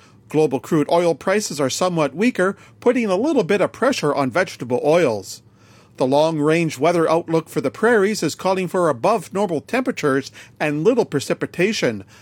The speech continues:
Much of the region is already quite dry. The Canadian dollar is lower on Tuesday morning, with the loonie at seventy-three point four eight U S cents, compared to Friday's close of seventy-three point eight three.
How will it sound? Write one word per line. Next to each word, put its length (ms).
Much 260
of 80
the 100
region 460
is 240
already 480
quite 360
dry. 560
The 100
Canadian 600
dollar 360
is 160
lower 300
on 100
Tuesday 380
morning, 340
with 100
the 100
loonie 300
at 120
seventy-three 580
point 240
four 300
eight 280
U 220
S 180
cents, 460
compared 260
to 80
Friday's 420
close 460
of 140
seventy-three 540
point 280
eight 160
three. 520